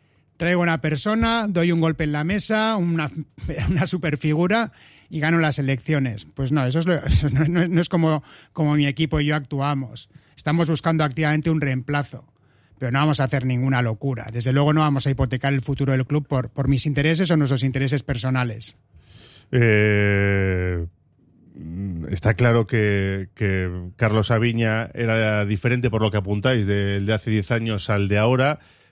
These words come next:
Speaker 2: que hay un problema y hay un peligro en las redes sociales y lo sabemos todos, que podíais haber seguido apostando por él, pero como no se ha podido disculpar en persona,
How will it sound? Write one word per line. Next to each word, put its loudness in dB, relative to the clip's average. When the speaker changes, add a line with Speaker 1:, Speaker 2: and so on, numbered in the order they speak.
Speaker 2:
que -2
hay 2
un 0
problema 0
y 2
hay 2
un -2
peligro -2
en 0
las 0
redes -2
sociales -4
y -4
lo 0
sabemos 0
todos, 0
que 2
podíais 2
haber 2
seguido -2
apostando -2
por 0
él, 0
pero -4
como -2
no 2
se -2
ha 2
podido 0
disculpar -2
en -2
persona, -4